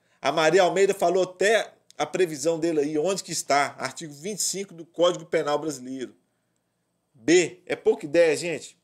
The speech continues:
Olha só, entende-se legítima defesa quem, usando moderadamente os meios necessários, repele injusta agressão, atual iminente. Professor, você vai ficar repetindo? Vou ficar repetindo na sua cabeça,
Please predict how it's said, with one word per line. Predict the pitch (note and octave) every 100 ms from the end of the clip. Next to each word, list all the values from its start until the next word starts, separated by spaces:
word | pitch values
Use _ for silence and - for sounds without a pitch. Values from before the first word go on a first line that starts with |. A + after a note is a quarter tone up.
| _ _ _ _ _ _ _ _ -
Olha | E3 D#3+
só, | F3 D#3 G#2 - _ _ _ F3
entende-se | E3+ G#3+ A3 G#3+
legítima | G#3+ G3 F#3+ G3+
defesa | F#3 G3 F#3+ F3+
quem, | - G3 G3+
usando | E3 F#3 E3+
moderadamente | F#3 F3 F3 D#3+ D#3 E3+ -
os |
meios | D#3 D#3+
necessários, | D#3 D3+ C3+ D3+ D#3 D#3 C#3+
repele | C#3+ - D3+ D3+
injusta | D#3+ E3
agressão, | C#3+ B2+ - D3 D3+
atual | D3 D3
iminente. | D3 C3+ C#3 -
Professor, | G3 G3+ - F#3
você | D3 E3
vai |
ficar | E3+ F3+ F3+ - _ _ _ -
repetindo? | E3 C#3+ - G3 F3+ G#2+ _ _
Vou | D3 F#3+
ficar | - F3+
repetindo | F#3 F#3 - F3+
na | F3
sua | F3+
cabeça, | F3 F3+ C#3+ E3 D#3+ -